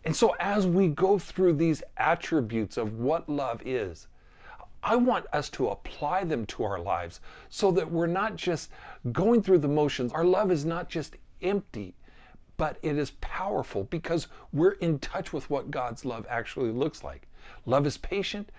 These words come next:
love is kind. And then what we're looking at today is love does not envy. So what is envy?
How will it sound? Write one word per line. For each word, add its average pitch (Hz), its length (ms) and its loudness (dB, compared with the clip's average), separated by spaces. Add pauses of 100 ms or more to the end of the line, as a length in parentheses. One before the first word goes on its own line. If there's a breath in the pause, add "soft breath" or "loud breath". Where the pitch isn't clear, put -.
(220 soft breath)
love 170 180 4
is 175 140 0
kind. 196 280 0
And 151 120 4
then 175 140 4
what 190 120 2
we're 190 140 6
looking 170 400 2
at 135 160 -8
today 156 380 -4
is 135 300 -6 (280 loud breath)
love 139 520 -2
does 135 300 0
not 110 240 -4
envy. 120 420 -6 (120)
So - 160 -6
what 175 340 2
is 151 240 2
envy? 87 380 -8